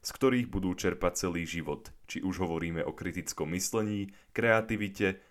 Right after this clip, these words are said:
alebo aj o iných spôsobilostiach a prioritách, akým je taktiež uplatňovanie hodnôt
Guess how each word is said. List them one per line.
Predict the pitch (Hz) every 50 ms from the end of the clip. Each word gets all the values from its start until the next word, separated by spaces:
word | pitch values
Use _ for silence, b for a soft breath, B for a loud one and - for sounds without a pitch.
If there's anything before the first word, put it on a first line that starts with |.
| B B -
alebo | - 127 135 131 - 123 120 -
aj | 104 104 95 - 85
o | 80 - -
iných | 90 85 82 78 76 - -
spôsobilostiach | - - - 98 98 101 98 - 110 98 104 110 101 101 98 98 - - 101 92 87 87 - -
a | 78
prioritách, | - - - 92 95 98 98 107 110 107 117 117 113 117 120 - b b b b b b b
akým | - 123 - 147 147 131 131 123
je | 120
taktiež | 117 - 104 98 - - 101 98 95 - -
uplatňovanie | 95 95 - 101 92 - - 95 92 85 85 85 82 80 82
hodnôt | 85 82 73 80 76 69